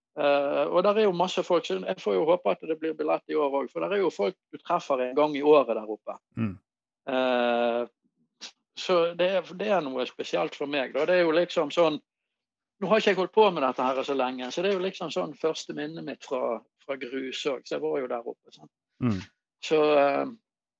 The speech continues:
Speaker 1: men, eh, jeg vet ikke, for Ukraina, eh, jeg var på noe som het, eh, Tet Meet Scandinavia.
Speaker 2: Ja.
Speaker 1: I, det er vel eneste, eh, offisielle treffet som har vært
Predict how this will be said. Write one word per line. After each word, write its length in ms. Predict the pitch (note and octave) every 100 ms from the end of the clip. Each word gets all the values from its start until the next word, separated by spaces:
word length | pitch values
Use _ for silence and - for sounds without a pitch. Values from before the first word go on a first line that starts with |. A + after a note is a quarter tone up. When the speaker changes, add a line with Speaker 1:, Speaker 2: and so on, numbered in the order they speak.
| _ _ _ _ E3+
Speaker 1:
men, 220 | D#3+ D#3
eh, 260 | D3+ C#3+ C3+ - -
jeg 140 | F3+ F3+
vet 220 | F#3+ F3
ikke, 180 | C#3 C3
for 120 | D#3+
Ukraina, 540 | D3 F3+ G3 F3+ B2+ B2 B2+
eh, 220 | F3 E3+ -
jeg 180 | E3+ F3
var 140 | F#3+ -
på 120 | E3 D#3 D3+ D#3 -
noe 360 | D#3 E3+ F3 E3
som 220 | - C3+
het, 280 | C#3 C3 - _ C#3
eh, 200 | C3 B2+ -
Tet 340 | - G3 C#3 _
Meet 300 | C#3+ C3 A#2+
Scandinavia. 880 | - C#3+ C3+ C3+ D3+ D#3+ C3+ A#2 G2+ - _ _ _ _
Speaker 2:
Ja. 280 | G#2+ G#2+ C#3 _ D3
Speaker 1:
I, 120 | C#3+ C#3+ C#3+ - F3
det 180 | F3
er 80 | G3
vel 180 | G3 F3+ - _ _
eneste, 800 | E3+ F3 G3 G#3+ - D3+ C3+ C#3 - - -
eh, 540 | D3 C#3+ C#3+ C#3+ C#3+ -
offisielle 1120 | D3 - C#3+ F3 F3 F3+ D#3+ C3+ A#2+ A#2 - _ _ -
treffet 460 | E3+ D#3 - B2+
som 180 | - B2+
har 100 | A#2
vært 300 | C#3 D3 -